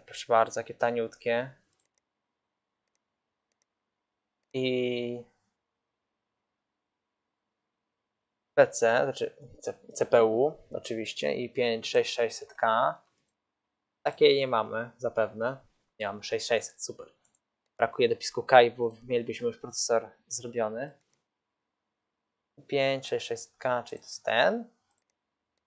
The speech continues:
I chłodzenie jakie? Silverstone A R zero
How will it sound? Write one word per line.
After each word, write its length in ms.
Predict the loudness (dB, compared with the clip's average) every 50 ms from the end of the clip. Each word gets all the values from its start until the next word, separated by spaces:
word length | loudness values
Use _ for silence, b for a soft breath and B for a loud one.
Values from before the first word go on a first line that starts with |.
| _ _
I 60 | -20 -2
chłodzenie 440 | 0 0 2 4 4 2 2 4
jakie? 380 | 4 4 2 2 0 -8 -20 -20 _ _ _ _ _ _ _ _ _ _ _ _ _ -6
Silverstone 760 | -2 4 6 6 6 6 2 0 2 4 4 4 4 2 2
A 120 | 4 6
R 200 | 6 6 4 2
zero 420 | 0 0 2 2 2 2 0 -4